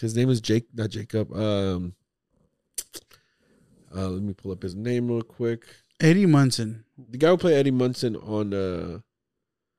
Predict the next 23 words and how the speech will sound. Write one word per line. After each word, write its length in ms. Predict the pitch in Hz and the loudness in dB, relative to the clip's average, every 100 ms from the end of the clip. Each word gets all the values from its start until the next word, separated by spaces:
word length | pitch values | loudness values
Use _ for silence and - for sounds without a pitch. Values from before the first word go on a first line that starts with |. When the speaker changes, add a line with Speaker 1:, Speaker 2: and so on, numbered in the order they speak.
| _ _ _ _ _ - | _ _ _ _ _ -12
Speaker 1:
on, 260 | 107 101 95 | -6 -4 -4
uh, 420 | 92 90 85 80 | -4 -4 -6 -8
the 120 | 95 113 | -4 -2
new 220 | 110 123 | 2 0
Stranger 320 | - 110 104 | 0 -2 -2
Things 260 | - 101 104 | -4 -8 -10
episode. 380 | 95 - 90 101 _ _ _ _ _ _ _ _ _ _ _ _ _ _ _ _ _ _ _ _ _ _ _ _ _ _ _ _ _ _ | -12 -14 -14 -18 _ _ _ _ _ _ _ _ _ _ _ _ _ _ _ _ _ _ _ _ _ _ _ _ _ _ _ _ _ _
Speaker 2:
I'm 200 | 165 160 135 | 0 4 4
lost. 640 | 127 123 - - - - - | 4 2 -2 -4 -8 -10 -2
I'm 100 | 180 | 0
sorry. 420 | - 165 160 151 - - - - - | 4 4 4 2 -4 -18 -12 -4 2
<laughs> 420 | 220 - - - | 4 2 -4 0
I'm 200 | 180 190 | 6 8
really 200 | 175 175 | 10 8
bad 220 | 160 151 | 8 6
with 120 | 147 135 | 4 2
<laughs> 40 | |
names. 600 | 139 - - - - 117 | 0 4 2 2 -2 0
Speaker 1:
You've 100 | 170 | 2
seen 180 | - 196 | 4 4
it 100 | 147 | 4
though, 80 | 123 | 4
right? 240 | 139 151 | 4 2